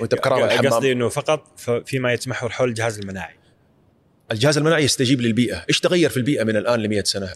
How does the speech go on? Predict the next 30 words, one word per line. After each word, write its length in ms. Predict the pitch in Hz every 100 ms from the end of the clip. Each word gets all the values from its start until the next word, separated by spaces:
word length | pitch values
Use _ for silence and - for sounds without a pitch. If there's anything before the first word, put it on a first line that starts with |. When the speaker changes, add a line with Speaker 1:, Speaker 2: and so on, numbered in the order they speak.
| 110
Speaker 1:
عندنا 180 | 104
حمامات 440 | 101 107 107 120 104
نظيفة. 400 | 101 113 - 82 _ _ _ _ _ _ - - - - _ -
الإنسان 460 | 117 110 135 135
Speaker 2:
مياه 300 | 127 113 95
نظيفة. 340 | 98 92 95 120
Speaker 1:
مياه 280 | 127 131 127
نظيفة. 540 | 123 143 123 110 92 - -
الأكل 360 | 110 151 - 123
أصبح 460 | - 120 110 - - _ _ -
على 160 | 113
مستوى 340 | 113 - 117 113
عالي، 380 | 135 127 104 - _ _ _ _ _ _ - 120
نظيف. 520 | 117 143 107 - - _ - - _ _
الحليب 340 | - - 117 110
مبستر. 600 | 113 127 - 95 - - _ _ _ _ _ _ _ 104
الموية 320 | 104 123 117
ما 120 | 120
تجيك 240 | 110 120
من 180 | 127 120
بير 240 | 110 131 110
ما 80 |
تعرف 220 | 107 110 104
إيش 120 | -
فيه، 180 | 127 117
لو 80 |
من 240 | 110 110 104
حيوان 420 | - 107 113 107
ميت 320 | 117 110 98
فيه. 360 | - 113 90